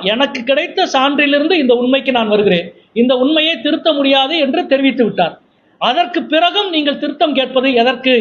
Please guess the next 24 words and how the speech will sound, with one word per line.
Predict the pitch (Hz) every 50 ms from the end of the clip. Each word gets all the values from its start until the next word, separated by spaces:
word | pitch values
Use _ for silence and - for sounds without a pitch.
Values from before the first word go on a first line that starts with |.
| 180
என்ற | 196 220 240 233
கேள்வி | 220 - 220 220 196 196
இருக்கிறது. | 165 - - - - - - - _ _ _ _ _ _ _ _ _ _ -
அது | 226 240 254
எனவே | 254 240 247 254 254 294 339 330
வந்து | 262 233 226 220 247 311 - - - - - _ _ _ 165 175
உண்மையை, | 233 277 320 359 359 359 320 277 269 269 285
அறிவியல் | 233 202 226 269 339 349 349 330 339 339
உண்மையை | 285 262 247 240 233 214 208 214 254 269 - - - _ _ _
அதிகாரத்துக்கு | - 180 233 320 320 359 349 339 339 330 311 302 - 302 269 226 - 320 311 - -
கீழ்ப்படிய | - 320 370 359 - - 339 311 311 302 302 -
செய்கிற | 294 277 277 269 254 262 247
செ-, | 220 - - 233 202 175
செயலை | - - 233 247 277 269 262 254 - 269 -
வன்மையாக | 196 202 220 254 269 277 269 262 247 262 262
கண்டிக்கிறோம். | 262 202 196 185 170 170 156 151 - - - _ _ _ _ _ _ _ _ _ _ -
இன்றைக்கு | 190 220 240 240 233 240 240
ஒரு | 226 220 214 208 196 180 - - - - - _
நாளிதழ் | - 208 220 247 269 294 285 285 277
மிக | 254 240 - 269
விரிவாக | 240 240 240 262 262 269 269 269 269 262
சொல்லுகிறது, | 262 240 220 220 233 226 214 196 185 202 240 285 - - - - - - - - _ _ _ _ _ _ _ _ _ -
ஒன்றிய | 208 254 302 320 330 339 330 302
அரசினுடைய | 294 285 - 294 277 269 269